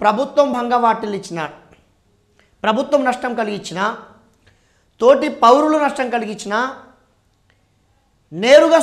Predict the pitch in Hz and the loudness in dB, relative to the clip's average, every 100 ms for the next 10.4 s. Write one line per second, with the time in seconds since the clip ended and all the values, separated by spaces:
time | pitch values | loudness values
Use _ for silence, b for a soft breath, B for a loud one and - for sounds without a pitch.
0 | 294 - 285 262 269 269 247 226 214 190 | 0 -4 -6 -2 -2 -2 -4 -4 -6 -10
1 | 165 151 - 123 _ _ _ _ _ _ | -10 -12 -14 -20 _ _ _ _ _ _
2 | _ _ _ _ _ _ _ _ _ _ | _ _ _ _ _ _ _ _ _ _
3 | _ _ 170 208 220 262 302 294 302 277 | _ _ -6 -2 2 6 6 4 2 2
4 | 262 294 294 285 269 269 262 226 247 294 | 2 0 0 2 2 2 0 -4 -6 -8
5 | - - _ _ _ _ _ _ _ _ | -12 -20 _ _ _ _ _ _ _ _
6 | _ _ _ _ _ 247 285 302 262 254 | _ _ _ _ _ 2 4 4 -2 -6
7 | - - - 220 262 254 302 311 302 - | -12 -20 -6 -2 2 4 4 6 4 2
8 | 208 240 233 302 311 302 285 240 - - | 0 -2 0 -2 2 2 2 0 -10 -20
9 | _ - - 220 254 320 330 311 285 285 | _ -20 -2 0 2 2 0 0 0 0
10 | 277 269 262 247 | 0 -2 -2 -6